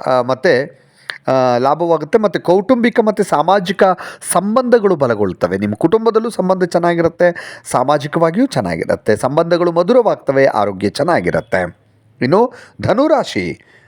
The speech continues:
ಪೂರ್ವಾಷಾಢ ನಕ್ಷತ್ರಕ್ಕೆ ಸೂರ್ಯನ ಪ್ರವೇಶ ಅನ್ನುವಂಥದ್ದು ಧನುರಾಶಿಯವರಿಗೆ ಮಂಗಳಕರವಾಗಿರುತ್ತೆ. ಧಾರ್ಮಿಕ ಮತ್ತು ಆಧ್ಯಾತ್ಮಿಕ ಚಟುವಟಿಕೆಗಳಲ್ಲಿ ಆಸಕ್ತಿ ಹೆಚ್ಚಾಗುತ್ತೆ, ಸಮಾಜದಲ್ಲಿ ಪ್ರತಿಷ್ಠೆ ಹೆಚ್ಚಾಗುತ್ತೆ.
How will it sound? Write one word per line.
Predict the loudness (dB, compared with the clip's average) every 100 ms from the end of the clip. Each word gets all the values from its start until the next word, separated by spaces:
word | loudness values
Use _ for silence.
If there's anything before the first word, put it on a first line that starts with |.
| _ _ 0
ಪೂರ್ವಾಷಾಢ | 4 4 2 0 0
ನಕ್ಷತ್ರಕ್ಕೆ | -2 -2 -4 -2 -4 -2
ಸೂರ್ಯನ | -2 2 2 2
ಪ್ರವೇಶ | 0 0 0 0 -2
ಅನ್ನುವಂಥದ್ದು | -2 -2 -2 0 0
ಧನುರಾಶಿಯವರಿಗೆ | 2 2 2 0 -2 -2 0 2 0 -4 -12 -4
ಮಂಗಳಕರವಾಗಿರುತ್ತೆ. | -2 0 0 -2 -2 -2 -4 -2 2 2 2 -6 -4
ಧಾರ್ಮಿಕ | -2 0 -2 -2
ಮತ್ತು | -2 -2 0 0
ಆಧ್ಯಾತ್ಮಿಕ | 2 0 0 -2 -2 -2 -2
ಚಟುವಟಿಕೆಗಳಲ್ಲಿ | -2 0 0 0 0 0 0 0 -2
ಆಸಕ್ತಿ | 0 -2 0 -4 -2
ಹೆಚ್ಚಾಗುತ್ತೆ, | -2 0 -2 -2 -6 -4 -2 -4 -12 -20 -6
ಸಮಾಜದಲ್ಲಿ | -2 0 0 0 0 0
ಪ್ರತಿಷ್ಠೆ | 0 -2 -2 -2 0
ಹೆಚ್ಚಾಗುತ್ತೆ. | -2 -2 -4 -4 -6 -4 -4 -6 -12